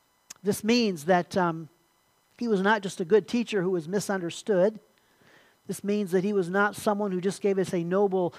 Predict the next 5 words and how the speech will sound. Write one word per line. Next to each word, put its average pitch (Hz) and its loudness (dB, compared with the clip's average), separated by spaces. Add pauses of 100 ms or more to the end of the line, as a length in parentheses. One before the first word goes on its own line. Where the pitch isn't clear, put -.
(140)
uh, 175 -4
demonstration 196 2
of 175 -6
sacrificial 185 -4
love. 175 0